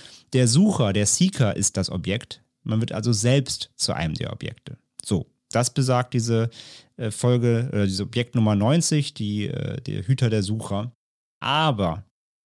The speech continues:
wir wären ja hier nicht bei, äh, dieser schönen M-C-U-Creepypasta, wenn wir nicht wieder Fragen hätten, nämlich vor allem eine stellt sich mir da. Denn was nicht so ganz hervorgeht aus dieser Geschichte über die Seeker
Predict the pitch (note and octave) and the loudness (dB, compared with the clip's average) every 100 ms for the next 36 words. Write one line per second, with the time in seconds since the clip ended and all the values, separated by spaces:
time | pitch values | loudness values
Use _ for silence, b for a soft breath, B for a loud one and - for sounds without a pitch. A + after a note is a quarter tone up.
0 | _ _ A#2+ G#2+ B2 C3+ A#2+ A#2+ B2+ - | _ _ -4 2 4 4 4 4 2 2
1 | A2 A2 A2+ A2+ G#2+ F#2 F2+ F2 F2+ - | 0 2 2 2 0 -2 -4 -6 -6 -4
2 | G#2+ A2 A2 A2 - C3+ A#2 B2+ - A#2 | -2 0 2 2 2 2 4 2 2 2
3 | A#2 C#3+ C#3+ A2+ G#2 G2 A2+ - C#3 A#2+ | 4 4 2 0 -2 0 0 0 0 2
4 | C3 D3 F3+ - - D#3 A#2+ G#2 G2+ C3+ | 2 4 2 2 2 2 2 -2 0 2
5 | A#2+ A2+ - A2 G#2+ - B2+ A2+ - F#2+ | 2 0 -2 0 0 0 2 2 2 -2
6 | G2+ G2 F#2+ F#2+ C#3+ - _ _ A#2+ C3+ | -2 -4 -2 0 -2 -8 _ _ 2 4
7 | F3+ F#3 F3+ F3+ - D3 G3 G3 B2+ G#2+ | 4 2 4 4 2 2 2 4 4 0
8 | - _ _ B2+ A#2+ - A2+ G#2 G#2 G2+ | -2 _ _ 2 2 4 2 4 2 2
9 | G2+ - _ _ B2 B2 A2+ - G2 G#2 | -2 -8 _ _ 2 4 2 0 0 2
10 | G#2 G2+ G#2 G2+ - - A#2+ - G2+ A2 | 0 2 0 -2 -2 -4 -4 0 0 2
11 | C3+ | -2